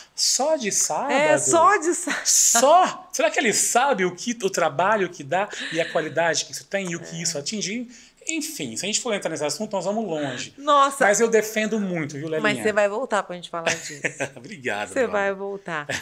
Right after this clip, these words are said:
Speaker 2: Porque eu acho muito importante essa coisa verdadeira.
Speaker 1: É.
Speaker 2: E falar sem papas na língua.
Speaker 1: Com certeza.
Speaker 2: A gente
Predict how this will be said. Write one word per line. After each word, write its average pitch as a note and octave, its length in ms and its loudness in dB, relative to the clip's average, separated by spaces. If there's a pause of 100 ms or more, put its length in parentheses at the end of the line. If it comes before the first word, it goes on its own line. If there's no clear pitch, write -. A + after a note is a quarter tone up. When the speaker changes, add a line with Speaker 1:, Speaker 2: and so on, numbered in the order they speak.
Speaker 2:
Porque G3+ 200 -2
eu G#3 40 6
acho G#3 220 0
muito A#3 240 -10
importante F#3+ 840 -6
essa F3 400 -6
coisa F3+ 360 -8
verdadeira. D#3+ 1400 -4
Speaker 1:
É. F2 200 -16 (420)
Speaker 2:
E F#3+ 140 -4
falar G#3+ 840 4
sem F#4+ 320 -4
papas A#3 520 -4
na D#4 180 -6
língua. F4+ 360 -10
Speaker 1:
Com E3 100 0
certeza. - 360 0
Speaker 2:
A A4 40 2
gente A#4 340 2